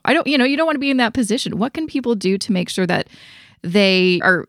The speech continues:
still doing a good job, they're still participating, but they're not putting themselves in a position where it'll be difficult to leave, or when they leave, then, gosh, there's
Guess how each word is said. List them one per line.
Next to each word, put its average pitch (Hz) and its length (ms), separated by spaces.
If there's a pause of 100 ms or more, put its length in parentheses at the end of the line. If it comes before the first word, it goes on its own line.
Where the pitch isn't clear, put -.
(140)
still 302 280
doing 285 280
a 262 40
good 247 220
job, 233 300
they're 196 120
still 240 240
participating, 208 920 (400)
but 185 260
they're 196 160
not 190 680 (140)
putting 262 200
themselves 214 380
in 190 60
a 185 40
position 175 380
where 165 160
it'll 180 200
be 170 100
difficult 202 440
to 208 80
leave, 208 240
or 175 100
when 175 140
they 170 120
leave, 180 280
then, 170 260 (320)
gosh, 214 360
there's 180 280